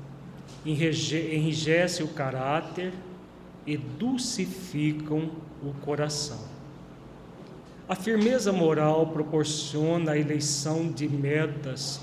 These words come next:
edificantes e de condutas corretas, enquanto que a doçura do coração responde pela paciência e compaixão para com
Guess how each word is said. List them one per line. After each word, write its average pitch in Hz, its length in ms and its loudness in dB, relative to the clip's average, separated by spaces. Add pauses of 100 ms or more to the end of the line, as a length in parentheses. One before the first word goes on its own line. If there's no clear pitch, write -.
(120)
edificantes 147 1300 -4 (480)
e 165 60 0
de 160 120 0
condutas 151 680 0
corretas, 131 1000 -4 (960)
enquanto 175 600 2
que - 140 -2
a 156 60 2
doçura 170 840 0
do 139 140 -2
coração 143 920 -2 (1000)
responde 160 760 2
pela 151 320 2
paciência 156 1400 0 (500)
e 143 80 -4 (180)
compaixão 175 1040 0 (640)
para 147 220 0
com 151 240 0